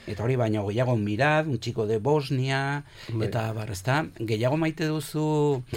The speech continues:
Speaker 1: oholtza gainean egiten duzun teatroa?
Speaker 2: Biak maite ditut. Egia da,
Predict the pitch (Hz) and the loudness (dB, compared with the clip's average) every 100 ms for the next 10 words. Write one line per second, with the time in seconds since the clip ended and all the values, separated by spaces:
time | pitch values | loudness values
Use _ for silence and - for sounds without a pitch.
0 | - - - - 120 120 120 120 120 117 | -10 -14 -14 -4 -2 0 0 0 0 -2
1 | 113 127 117 113 - 131 113 117 127 127 | -2 -4 -4 -4 -4 -2 -2 -2 -2 -2
2 | 107 92 - _ _ - 131 160 90 101 | -4 -8 -18 _ _ 0 6 6 6 2
3 | 101 104 101 98 - - _ - - 127 | 2 2 0 -4 -6 -18 _ -16 0 4
4 | 131 147 156 170 | 6 6 6 4